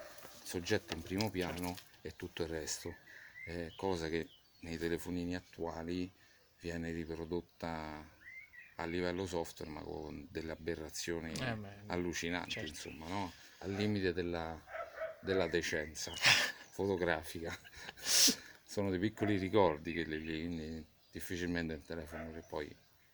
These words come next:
Speaker 1: restituisce, al di là del, eh, del comparto tecnico del, del telefono, insomma, non
Speaker 2: Certo,
Speaker 1: riesce a
Speaker 2: certo.
Speaker 1: restituire, secondo me, quelle cose lì. Quindi, eh, ecco, utilizzo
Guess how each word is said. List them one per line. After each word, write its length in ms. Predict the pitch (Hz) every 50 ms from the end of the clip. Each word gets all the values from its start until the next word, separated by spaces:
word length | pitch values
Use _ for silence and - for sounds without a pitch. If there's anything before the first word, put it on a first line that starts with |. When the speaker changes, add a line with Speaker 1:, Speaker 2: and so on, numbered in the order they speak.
| - - -
Speaker 1:
restituisce, 1000 | - 82 80 80 - - - 82 78 82 82 82 85 82 - - - 85 82 82
al 140 | - 92 82
di 120 | 82 92
là 140 | 90 101 101 90
del, 220 | 92 90 90 87
eh, 1600 | 85 - - - - - - - - - - - - - - 80 78 78 76 76 80 80 - - - - - - - - - -
del 100 | 87 85 -
comparto 420 | - 87 87 87 82 - - 87
tecnico 520 | 82 85 82 78 - - 80 78 80 80 78
del, 340 | 78 76 78 78 76 78 82
del 160 | 87 82 -
telefono, 460 | - 82 80 80 76 73 69 - - -
insomma, 320 | - - - 73 71 -
non 80 | - -
Speaker 2:
Certo, 180 | - 123 113
Speaker 1:
riesce 160 | 90 87 85 85 82 - 92
a 40 | 87
Speaker 2:
certo. 60 | 80
Speaker 1:
restituire, 580 | 82 - - - 90 85 90 90 92 90 87 82
secondo 260 | 85 87 87 87 87
me, 120 | 85 85 -
quelle 260 | - 87 78 80 80
cose 220 | 80 76 - 78
lì. 120 | 76 - - - - - - - - - - - - - - - - - - - - -
Quindi, 360 | - 160 139 120 110 107 - -
eh, 1080 | - 113 110 110 107 107 107 107 104 101 95 95 92 90 87 87 85 85 85 85 85 87 98
ecco, 260 | 101 - - 87 82 - - - - -
utilizzo 800 | 107 107 117 117 123 123 110 101 - 98 98 95 92 87 85